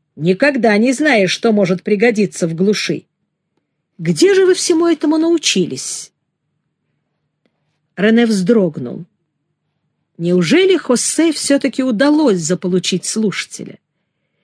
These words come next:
Неужели червяк знал и молчал столько месяцев? Вздор! Конечно, он просто язвил наобум. Ни один мускул —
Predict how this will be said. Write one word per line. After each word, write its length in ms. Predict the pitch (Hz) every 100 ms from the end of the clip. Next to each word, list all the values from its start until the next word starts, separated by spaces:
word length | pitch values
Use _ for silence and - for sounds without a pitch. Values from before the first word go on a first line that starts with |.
| _ - - -
Неужели 680 | 196 247 226 247 392 403
червяк 640 | 370 - 320 269 349 320
знал 580 | 202 170 202 240 311 330 - -
и 100 | 277
молчал 580 | 302 302 - 359 302
столько 440 | 180 - 180 - 196
месяцев? 560 | 185 139 - - - - _ _ _ _ _ _ _ -
Вздор! 680 | 170 151 170 240 185 - _ _ _ _ _ _ _ _ _
Конечно, 540 | 240 320 453 - 185
он 140 | 180 170
просто 340 | 214 196 -
язвил 500 | 185 180 156 233 240
наобум. 640 | 202 180 165 233 294 156 _ _ _ _ _ _ _ _ _ _ -
Ни 180 | 160
один 360 | 208 220 262 330
мускул — 800 | 311 339 339 - - 175 139